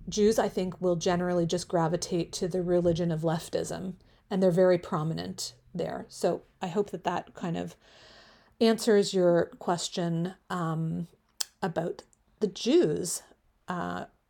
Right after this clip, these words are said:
if you want to comment on that, obviously just throw some comments into the comment section. Moving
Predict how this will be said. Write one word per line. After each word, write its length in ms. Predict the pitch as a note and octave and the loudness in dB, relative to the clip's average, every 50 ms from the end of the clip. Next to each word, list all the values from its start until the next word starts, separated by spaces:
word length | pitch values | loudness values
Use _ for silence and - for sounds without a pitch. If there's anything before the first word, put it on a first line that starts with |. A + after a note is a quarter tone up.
| _ _ | _ _
if 140 | - G3+ - | -12 -8 -6
you 60 | G3+ F3+ | -4 -2
want 100 | F3 F3 | -2 -4
to 100 | E3+ - | -4 -4
comment 280 | F3+ E3+ E3 D#3+ E3 | -4 -4 -4 -4 -4
on 100 | F3 D#3 | -4 -6
that, 160 | E3 E3+ E3+ - | -6 -6 -6 -6
obviously 300 | F3+ E3+ F3 - - F3+ | -8 -8 -8 -6 -6 -6
just 200 | E3 F#3+ F#3 - | -6 -6 -10 -6
throw 160 | - F#3 F3 E3+ | -2 -2 -2 -2
some 180 | - D#3+ F#3 | -2 -10 -10
comments 460 | E3 - - F#3+ G#3 A3 G#3+ - - | -10 -8 -8 -8 -8 -8 -10 -12 -10
into 240 | - A3 F#3 - - | -10 -8 -8 -8 -8
the 100 | F#3 - | -8 -10
comment 300 | - - - - - - | -8 -8 -10 -8 -8 -10
section. 340 | - - - - - - G#3 - _ - - - - - - - - - - _ _ _ - | -12 -12 -12 -12 -14 -14 -14 -18 _ -20 -20 -20 -20 -20 -20 -20 -20 -20 -20 _ _ _ -10
Moving 720 | - F#3+ F#3 F#3 F#3+ G#3 G#3+ A#3+ B3 C4 D#4+ D#4 D#4 D#4+ | -6 -2 0 2 4 4 6 4 4 2 2 0 0 -2